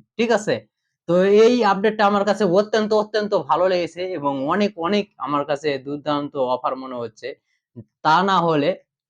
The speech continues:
আপনারা কখনো ধরতে পারতেন না যে আপনার ভিডিওতে ভিউজ না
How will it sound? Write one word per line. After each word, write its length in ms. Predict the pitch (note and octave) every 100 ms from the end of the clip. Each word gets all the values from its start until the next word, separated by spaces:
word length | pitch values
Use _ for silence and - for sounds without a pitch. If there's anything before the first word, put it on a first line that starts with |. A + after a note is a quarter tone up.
| _ _
আপনারা 420 | C#3+ D3 E3+ D#3+ D#3 D#3+ -
কখনো 420 | F#3+ - G#3 G#3 F3
ধরতে 220 | D#3+ E3 D#3+
পারতেন 280 | C#3 - B2
না 60 | C3 - _ A2+
যে 80 | C3+ B2
আপনার 220 | C3 A#2+ B2+
ভিডিওতে 320 | B2 A#2+ C3 A#2
ভিউজ 240 | B2+ D3 D3 C3+
না 80 | B2